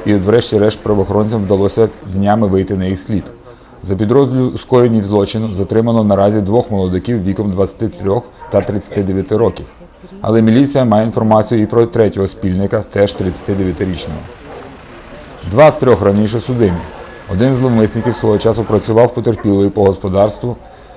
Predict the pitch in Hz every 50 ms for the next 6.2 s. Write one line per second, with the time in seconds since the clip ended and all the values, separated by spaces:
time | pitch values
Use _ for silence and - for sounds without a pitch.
0 | - - - - 110 113 113 110 104 101 113 127 120 107 110 117 113 95 90 90
1 | 98 107 104 101 104 107 110 107 98 98 - 101 90 95 92 - - 107 113 -
2 | - 101 82 - - - - - - - - - - - - - - 95 101 104
3 | 110 104 104 139 147 123 104 95 - 110 101 101 95 95 95 101 107 120 127 120
4 | - 107 98 95 107 117 120 117 - 135 113 - - - - - _ - - 123
5 | - - 147 143 139 - 95 87 87 - - 98 98 98 90 - 95 95 95 95
6 | 95 98 98